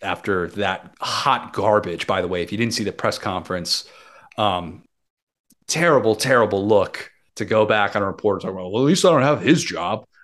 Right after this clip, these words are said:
and I sleep better knowing that." Get outta here, man. Get outta here. Oh, gosh. But I cannot pull the trigger on Northwestern because, as we mentioned earlier, if you haven't won a game on this continent, I can't bet on you.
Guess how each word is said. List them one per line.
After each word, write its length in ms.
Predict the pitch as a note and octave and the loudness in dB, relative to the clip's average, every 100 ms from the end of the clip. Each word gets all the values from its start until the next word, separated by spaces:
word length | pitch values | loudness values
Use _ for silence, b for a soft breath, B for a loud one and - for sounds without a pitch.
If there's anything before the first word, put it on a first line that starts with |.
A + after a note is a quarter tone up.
| - | -2
and 100 | D#3 | -2
I 40 | |
sleep 280 | E3+ E3 F3 | 2 0 2
better 180 | G#2 G2+ | -2 2
knowing 260 | C3 C3 | 4 4
that." 320 | C#3 D3 G#2 - _ _ _ _ _ | 4 2 0 -8 _ _ _ _ _
Get 180 | - B2+ | -2 0
outta 280 | E2 F2 F#2+ | 2 0 -2
here, 220 | - - | -6 -14
man. 280 | D#2 D2+ D#2 - | -12 -12 -14 -2
Get 300 | B2+ G#2+ - | 0 0 -2
outta 320 | F2+ G2 F#2+ | 0 2 0
here. 440 | E2+ D#2 D2+ D2 - | -4 -12 -14 -14 -6
Oh, 280 | B2 C3+ - - | 0 2 0 -2
gosh. 420 | - E2+ - - B B B _ - | -2 -2 -4 -10 B B B _ 0
But 80 | B2+ | 0
I 80 | |
cannot 280 | C#3 C#3+ B2 | 2 0 0
pull 120 | - | 0
the 80 | A2 | -2
trigger 360 | - A2+ G2+ F#2 | 2 2 2 0
on 100 | F2+ | -2
Northwestern 520 | F2 E2 F2+ E2 E2 | -4 -6 -6 -6 -8
because, 200 | E2 G#2 B2 | -8 0 4
as 160 | C3 | 4
we 80 | B2 | 2
mentioned 320 | A2+ A2 A2 | 0 0 0
earlier, 360 | G#2 G2+ G2+ G2 | 4 4 4 2
if 80 | G2+ | 0
you 80 | G2 | -2
haven't 300 | C#3+ D3 B2+ | 0 0 2
won 160 | B2 | 2
a 60 | A#2+ | 2
game 280 | A2+ A2 G#2 | 0 -2 0
on 120 | G2+ | 0
this 140 | G#2 | -2
continent, 480 | - G#2+ F#2+ G#2 G2 | -2 -4 -4 -6 -8
I 80 | F2 | -10
can't 360 | - - A#2+ F#2+ | -10 -6 -6 -4
bet 140 | G2 | -6
on 180 | E2 E2 | -8 -12
you. 180 | D#2 D2 | -16 -18